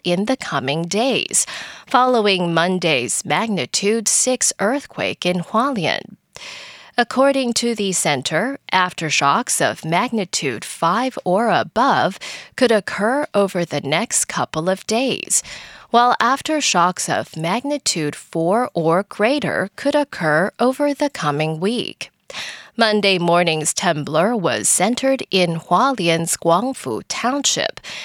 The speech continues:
at a relatively shallow depth of six point eight kilometers. And the Weather Bureau is still investigating whether the earthquake was directly related to the Guangfu Fault,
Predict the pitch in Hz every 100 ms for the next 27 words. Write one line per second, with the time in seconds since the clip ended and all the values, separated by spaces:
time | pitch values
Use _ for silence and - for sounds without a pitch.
0 | - - 226 226 208 175 185 262 302 -
1 | 190 180 175 165 170 - 175 196 262 277
2 | 226 269 269 - - - 202 190 180 -
3 | 269 - - - 165 165 - 180 208 -
4 | - 190 202 254 262 - 55 - - -
5 | _ - - - - - - 233 233 214
6 | 208 185 180 254 262 185 170 170 226 277
7 | 190 170 156 - - 190 226 180 135 143
8 | 185 - - 262 180 123 131 202 262 -
9 | - - 240 220 208 190 185 - 208 285
10 | - 302 302 - 196 180 - - 151 160
11 | 190 - 294 285 185 165 160 170 233 294
12 | - 196 - 196 190 185 - 196 247 277
13 | - 135 117 - 220 262 208 -